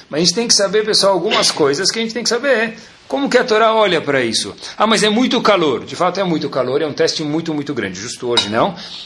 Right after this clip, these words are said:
hoje, hoje tá frio, mas é um teste muito grande. Pelo menos, eu, eu acho que assim, quando tem coisas que a gente fala, puxa vida,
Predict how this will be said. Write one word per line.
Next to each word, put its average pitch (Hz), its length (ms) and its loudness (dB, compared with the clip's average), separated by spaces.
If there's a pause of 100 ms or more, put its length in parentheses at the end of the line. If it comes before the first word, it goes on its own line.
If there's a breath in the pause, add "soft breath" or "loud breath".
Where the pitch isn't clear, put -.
(100)
hoje, 123 300 -4 (100)
hoje 131 220 -2
tá 123 140 0
frio, 156 440 -2 (220 loud breath)
mas 143 180 0
é 180 40 4
um 175 120 2
teste 175 320 2
muito 175 320 -2
grande. 123 540 0
Pelo 208 180 0
menos, 285 420 0 (320 loud breath)
eu, 214 240 2
eu 190 140 2
acho 214 200 2
que - 140 0
assim, 190 280 0
quando 170 220 -2
tem 196 140 -2
coisas 220 260 2
que 214 100 0
a - 20 4
gente 180 160 -2
fala, 208 180 2
puxa 196 300 0
vida, 135 400 0